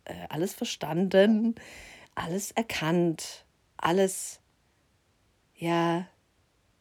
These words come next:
man könnte auch sagen, du wärst wirklich bei dir selbst und deinem wahren Wesen angekommen.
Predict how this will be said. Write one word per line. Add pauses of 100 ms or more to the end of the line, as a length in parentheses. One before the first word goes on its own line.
(140)
man
könnte
auch
sagen, (480)
du
wärst
wirklich
bei
dir
selbst
und
deinem
wahren
Wesen
angekommen.